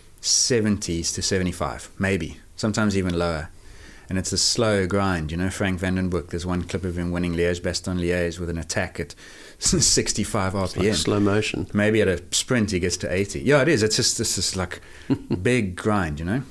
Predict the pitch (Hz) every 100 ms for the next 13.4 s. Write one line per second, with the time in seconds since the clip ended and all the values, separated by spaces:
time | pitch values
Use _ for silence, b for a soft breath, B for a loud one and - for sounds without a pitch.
0 | - - - 127 151 185 139 127 107 143
1 | 180 139 - - 87 - 98 95 87 87
2 | 85 87 131 135 147 127 143 113 101 139
3 | - 107 85 - 107 98 - 123 113 104
4 | 101 101 104 117 101 95 92 101 104 110
5 | 90 85 139 - B B B B 104 110
6 | 110 104 104 101 107 135 123 95 90 98
7 | 90 95 92 - 95 90 - 101 90 87
8 | 92 92 92 95 90 117 120 - 101 90
9 | 82 92 - 95 90 82 82 82 85 B
10 | B B - - 95 95 92 92 101 -
11 | 143 - 123 110 107 101 98 95 98 104
12 | 95 - - B B B B - 107 104
13 | 98 87 92 87